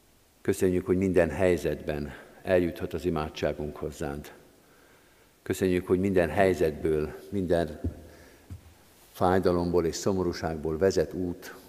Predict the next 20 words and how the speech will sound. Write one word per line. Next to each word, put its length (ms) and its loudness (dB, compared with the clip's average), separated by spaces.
a 80 -12
te 120 -6
szent 320 -2
felségedhez, 1200 -4
a 100 -14
te 80 -10
templomodba. 960 -2
Segíts 380 2
megtalálni 560 0
ezt 200 -4
az 100 -4
utat. 600 -8
Ha 60 -2
most 180 0
kell 180 0
rálépni, 600 2
ha 120 -2
most 200 -2
kell 140 -2
megtalálni 600 0